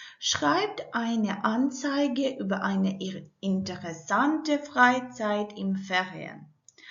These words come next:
Що ж, наше домашнє завдання — це вправа сьома на сторіночці сто тридцять п'ять нашого підручника. В цій вправі нам з вами необхідно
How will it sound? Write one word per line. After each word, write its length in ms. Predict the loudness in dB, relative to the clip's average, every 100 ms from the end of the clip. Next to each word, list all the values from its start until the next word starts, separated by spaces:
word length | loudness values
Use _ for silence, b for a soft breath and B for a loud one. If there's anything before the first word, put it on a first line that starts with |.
| B B B B B B B -6
Що 220 | -2 -2
ж, 200 | -4 -4
наше 440 | 0 0 0 0
домашнє 640 | 0 2 2 2 0 -4 -4
завдання — 760 | -6 -8 -2 2 2 0 -4 -8 -8
це 280 | -2 -2 -2
вправа 680 | -8 0 4 4 2 -4
сьома 720 | -8 -6 0 2 2 0 -2
на 340 | 0 0 0 -2
сторіночці 920 | -2 -2 -2 -2 -4 -6 -10 -12 -14
сто 280 | -12 -6 -6
тридцять 520 | -4 -6 -4 -6 -6
п'ять 420 | -2 2 2 0
нашого 560 | -2 0 0 -4 -4 -6
підручника. 1080 | -4 -4 -4 -6 -6 -8 -8 -6 -6 -6 -8 B B B B
В 60 | -16
цій 320 | -2 2 2 2
вправі 480 | 2 4 2 -4 -14 -6
нам 380 | -2 0 0 0
з 40 |
вами 340 | 2 4 2
необхідно 840 | 2 2 0 -2 -10 -10 -8 -10